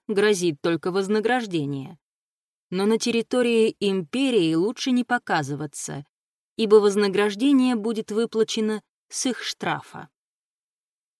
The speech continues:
Хел радостно улыбнулась. Всё-таки здорово, когда сильные государства пропагандируют высокие цели.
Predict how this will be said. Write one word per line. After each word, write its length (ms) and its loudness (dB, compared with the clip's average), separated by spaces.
Хел 220 2
радостно 460 -2
улыбнулась. 680 -6
Всё-таки 400 -2
здорово, 540 -2
когда 320 -4
сильные 460 -4
государства 800 -6
пропагандируют 880 0
высокие 540 -4
цели. 500 -10